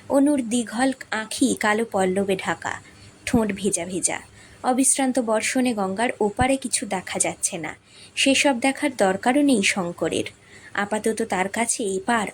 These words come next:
আরও স্পষ্ট হয়ে দেখা দিচ্ছে চেতনায়। শঙ্কর অপলক দেখছে অনুকে। আস্তে করে সে অনুর চিবুক তুলে ধরে। ধীরে ধীরে তার ঠোঁট ছুঁয়ে যায় অনুর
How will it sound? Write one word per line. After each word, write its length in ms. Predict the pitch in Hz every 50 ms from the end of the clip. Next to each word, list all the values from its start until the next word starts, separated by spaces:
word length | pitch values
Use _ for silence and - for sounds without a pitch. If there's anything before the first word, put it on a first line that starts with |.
| -
আরও 320 | - 214 214 220 240 262 254
স্পষ্ট 500 | - - - - - 185 - - - 240
হয়ে 220 | 214 226 220 233
দেখা 300 | 233 220 185 - - -
দিচ্ছে 320 | 180 202 208 - - - 269
চেতনায়। 640 | - - 196 165 - 165 160 151 - - - 107 - _ - - - - - - - - -
শঙ্কর 480 | - - - 277 285 294 285 285 208 - -
অপলক 480 | 214 220 220 - 254 254 269 277 247 220
দেখছে 400 | 196 185 180 - - - - 294
অনুকে। 460 | 262 226 196 175 - - - 151 - - - - - - - - -
আস্তে 360 | - 233 254 - - - 294
করে 260 | 285 285 294 285 269 247
সে 220 | - - 269 254
অনুর 280 | 240 233 226 240 247 233
চিবুক 320 | - - 247 220 220 247 240 -
তুলে 220 | - 226 180 180 180
ধরে। 360 | 175 - 202 170 165 160 165 - _ _ _ - - _ - 233 233
ধীরে 260 | 220 226 233 220 233 226
ধীরে 220 | 220 247 226 240
তার 200 | 226 233 220 214 214 -
ঠোঁট 260 | - - 214 208 - -
ছুঁয়ে 300 | - - - 214 214 214
যায় 300 | 214 - 302 269 196 185 -
অনুর 360 | - 220 214 214 226 220 208